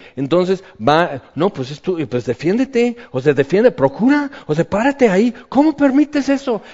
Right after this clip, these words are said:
Entonces, y dice, "Los mansos recibirán la tierra por heren-, por heredad." Entonces, ¿qué? <laughs> ¿Qué necesito defender? ¿Qué necesito ponerme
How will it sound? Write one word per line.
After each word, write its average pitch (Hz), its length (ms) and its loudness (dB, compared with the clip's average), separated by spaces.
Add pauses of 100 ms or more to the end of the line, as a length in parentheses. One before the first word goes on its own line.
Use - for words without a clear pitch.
Entonces, 202 520 -2 (600)
y 156 140 4
dice, 185 420 -2 (180)
"Los 156 280 0
mansos 190 400 -2
recibirán 160 640 -2
la 151 120 -2
tierra 170 400 -2
por 123 180 -2
heren-, 123 480 -4
por 127 220 -2
heredad." 127 460 -4 (120)
Entonces, 139 320 -4
¿qué? 160 300 -8 (400)
<laughs> - 440 -16
¿Qué 165 140 -2
necesito 175 640 -6
defender? 156 640 -6 (680)
¿Qué 170 140 -2
necesito 175 800 -4 (220)
ponerme 165 680 0